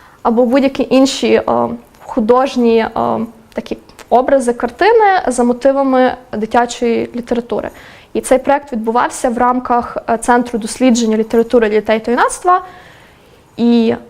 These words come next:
власне, цей центр, е, який тоді займався більше такою практичною діяльністю, окрім того, е, займається ще й теорією, тобто, е, організовує різні лекції для дослідників дитячої літератури.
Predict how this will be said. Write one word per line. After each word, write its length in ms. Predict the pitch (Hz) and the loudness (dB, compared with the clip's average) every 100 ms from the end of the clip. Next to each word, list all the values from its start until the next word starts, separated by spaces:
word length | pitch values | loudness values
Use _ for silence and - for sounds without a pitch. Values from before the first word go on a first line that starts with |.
| _ _ | _ _
власне, 380 | - 247 240 247 | 0 0 0 -4
цей 160 | 240 226 | -2 -4
центр, 380 | 233 294 359 349 | 0 0 2 2
е, 600 | 320 302 - 233 226 - - - | 2 0 0 -2 -2 -4 -12 -8
який 380 | 233 233 240 226 | -8 0 2 0
тоді 360 | 226 254 220 | -2 0 0
займався 460 | 226 226 226 220 - | 0 2 0 0 -4
більше 340 | 214 220 - | -4 -6 -8
такою 320 | - - 226 226 | -10 -2 -2 0
практичною 540 | 233 - 523 - 370 | -2 0 0 0 0
діяльністю, 640 | 311 302 302 294 - 269 | 2 2 0 -8 -2 2
окрім 280 | 247 - 233 | 2 0 -4
того, 560 | 233 254 302 294 277 277 - - _ 226 | 0 0 2 2 0 -2 -14 -20 _ -2
е, 80 | |
займається 480 | 226 233 247 269 277 | 2 2 4 2 0
ще 220 | 247 - | -2 0
й 80 | 247 | 0
теорією, 800 | 240 - 240 240 226 226 247 320 480 | 0 2 4 4 2 0 0 0 -2
тобто, 580 | - - - 226 226 - | -10 -6 0 2 2 0
е, 40 | - 214 214 226 | -2 -4 -2 -4
організовує 600 | 226 240 240 247 233 220 | 0 0 2 2 2 2
різні 280 | 233 226 | 2 0
лекції 680 | 220 262 381 - 330 294 302 302 - - | 2 2 0 -4 0 2 2 0 -6 0
для 100 | 226 | 0
дослідників 580 | 214 - 302 349 330 | 0 0 0 0 -2
дитячої 480 | 262 269 277 277 254 | -2 0 0 0 -2
літератури. 680 | 254 254 247 247 254 240 233 | 0 0 0 0 2 2 0